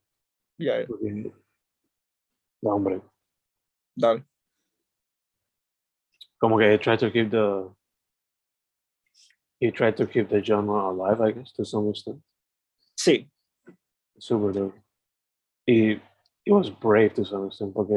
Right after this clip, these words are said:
Speaker 2: ya para esa época también, como que slasher y giallo, como que ya están como que struggling, como que lo hacen.
Speaker 1: Sí, sí, ya para ese tiempo, like, el mismo Argento ya estaba teniendo como que problemas con las películas, las películas de él no estaban siendo muy exitosas ya para finales de los ochenta,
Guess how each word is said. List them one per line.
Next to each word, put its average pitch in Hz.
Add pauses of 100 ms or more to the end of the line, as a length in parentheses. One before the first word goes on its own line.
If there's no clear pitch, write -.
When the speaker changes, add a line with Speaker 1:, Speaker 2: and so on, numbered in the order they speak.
(100)
Speaker 2:
ya 98
para 104
esa 107
época 104
también, 101
como 98
que 101
slasher 110
y 104
giallo, 101
como 98
que 104
ya 98
están -
como 98
que 95 (800)
struggling, 101 (300)
como 95
que 98
lo 98
hacen. 101 (480)
Speaker 1:
Sí, -
sí, 151
ya 165
para 156
ese 151
tiempo, 147 (380)
like, 139
el 143
mismo 139
Argento 147
ya 143
estaba 139
teniendo 143
como 131
que 127 (760)
problemas 143
con 156
las 156
películas, 147
las 143
películas 151
de 147
él 147
no 143
estaban 139
siendo 139
muy 135
exitosas 123
ya 117
para 117
finales 120
de 117
los 123
ochenta, 113